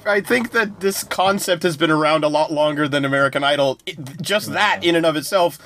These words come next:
Speaker 1: let alone how wrong she is about, uh, song contests or whatever being the downfall of society.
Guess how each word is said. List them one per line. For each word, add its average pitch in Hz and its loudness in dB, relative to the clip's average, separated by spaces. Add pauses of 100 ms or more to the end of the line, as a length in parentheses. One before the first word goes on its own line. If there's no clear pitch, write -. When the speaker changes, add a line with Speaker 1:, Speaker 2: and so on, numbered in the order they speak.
(220)
Speaker 1:
let 202 0
alone 220 2
how 170 2
wrong 151 0
she 147 0
is 143 0
about, 131 0 (540)
uh, 127 4
song 147 0
contests 127 0
or 127 0
whatever 117 -2
being 123 -2
the 117 -4
downfall 113 2
of 113 -4
society. 160 -2